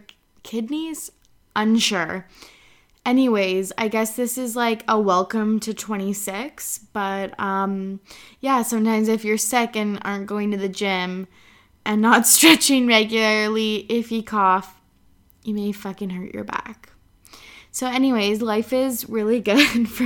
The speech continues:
me. So one thing that's really good for my podcast right now is there's a bunch of shit in, like, celeb culture, um, and social media and reality T V that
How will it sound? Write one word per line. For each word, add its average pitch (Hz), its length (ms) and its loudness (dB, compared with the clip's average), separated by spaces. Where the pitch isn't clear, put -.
me. 214 360 -6
So - 220 -4
one 233 240 2
thing 254 220 -2
that's 269 280 -6
really 220 320 -2
good 190 380 -4
for 214 140 -8
my 220 140 -4
podcast 185 640 -10
right 180 160 -12
now 175 500 -8
is 190 520 -6
there's 208 240 -4
a 214 80 0
bunch 208 560 -2
of 233 260 -6
shit 202 640 -4
in, 190 540 -4
like, 180 180 -6
celeb 185 540 -4
culture, 185 800 -6
um, 190 240 -4
and 180 160 -6
social 208 340 -6
media 269 400 0
and 220 340 4
reality 196 520 0
T 196 240 -6
V 190 320 -4
that 175 500 -6